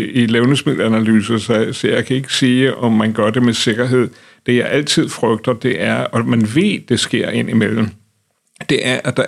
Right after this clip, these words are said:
enten sker, øh, fup og svindel, øh,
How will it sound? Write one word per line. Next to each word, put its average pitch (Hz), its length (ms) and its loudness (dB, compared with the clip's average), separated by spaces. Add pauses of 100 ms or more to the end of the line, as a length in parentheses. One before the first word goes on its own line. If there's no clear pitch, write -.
enten 139 340 0
sker, 113 400 0 (440)
øh, 117 340 2
fup 139 320 -2
og 131 100 -4
svindel, 131 500 0 (440)
øh, 113 640 0